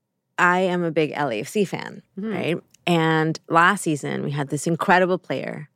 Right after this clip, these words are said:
Speaker 1: Chicho Arango. He was our number nine, our striker, like, best fucking player. Also, he's kinda hot.
Speaker 2: <laughs>
Speaker 1: And
Speaker 2: Most, many soccer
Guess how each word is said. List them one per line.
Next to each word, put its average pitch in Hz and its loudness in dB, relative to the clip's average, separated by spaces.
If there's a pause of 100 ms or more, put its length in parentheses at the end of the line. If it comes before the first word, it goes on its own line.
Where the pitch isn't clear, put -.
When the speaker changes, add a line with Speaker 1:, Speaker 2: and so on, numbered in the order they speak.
(180)
Speaker 1:
Chicho 170 2
Arango. 139 -4 (340)
He 160 2
was 156 4
our 143 4
number 170 4
nine, 135 -4
our 139 -4
striker, - 0
like, 127 -2 (680)
best 180 4
fucking 170 -2
player. - -4 (100)
Also, 165 2 (220)
he's 165 0
kinda 151 0
hot. 139 2
Speaker 2:
<laughs> - -20 (540)
Speaker 1:
And 180 4
Speaker 2:
Most, 185 -6
many 190 -2
soccer 175 4